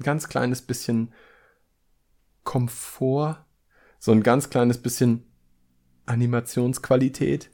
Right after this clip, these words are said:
ähm, was ich mittlerweile gewohnt bin und das, oh, pff. Also,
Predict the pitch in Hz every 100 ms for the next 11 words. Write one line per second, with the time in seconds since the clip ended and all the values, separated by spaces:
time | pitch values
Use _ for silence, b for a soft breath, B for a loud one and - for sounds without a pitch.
0 | _ b b b b b b - 101 98
1 | 95 95 - 98 98 110 107 98 98 98
2 | 95 104 104 95 98 - 98 - - -
3 | - - - - - - - - - -
4 | _ _ _ _ _ _ _ _ _ _
5 | _ _ _ _ - 120 135